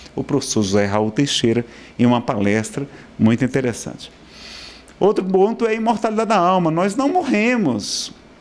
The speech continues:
O corpo, é problema que a gente vê só do nosso ponto de vista. Então, o corpo nada mais é do que uma roupa.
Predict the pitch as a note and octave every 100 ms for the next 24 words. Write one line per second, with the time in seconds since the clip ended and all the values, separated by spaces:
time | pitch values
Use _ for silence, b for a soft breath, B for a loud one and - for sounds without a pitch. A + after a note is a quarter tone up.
0 | - - A3 - G#3 C4+ G#3+ C3+ - -
1 | - A#3 A#3 F4 F4+ F4 G3+ G#3 G#3+ D3+
2 | F3 G#3+ - B B - - C#3 D3+ F#3
3 | D#3 - G3 G3 G#3 C3+ - F#3 A3 -
4 | F#3+ G#3+ G#3+ A3 A3 A3+ A3 G3 G#3+ -
5 | F#4 E4+ G#3+ A3+ A3+ B2